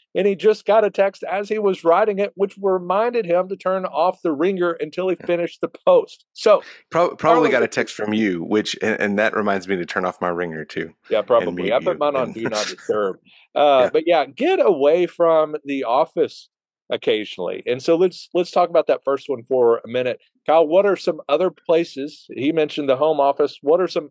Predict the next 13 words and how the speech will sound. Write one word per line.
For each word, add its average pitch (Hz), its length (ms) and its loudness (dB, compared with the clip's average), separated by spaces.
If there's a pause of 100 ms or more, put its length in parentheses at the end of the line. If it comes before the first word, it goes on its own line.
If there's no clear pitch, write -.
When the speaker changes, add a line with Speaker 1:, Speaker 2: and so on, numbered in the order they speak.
(120)
Speaker 1:
other 151 280 0
options 135 460 -6
for - 180 -4
you 110 280 -4 (280)
for 135 120 0
getting 156 260 0
away 143 240 4
from 143 240 0
the 120 140 -2
office, 127 420 0
and 139 100 -6
maybe 151 260 0
why 139 580 0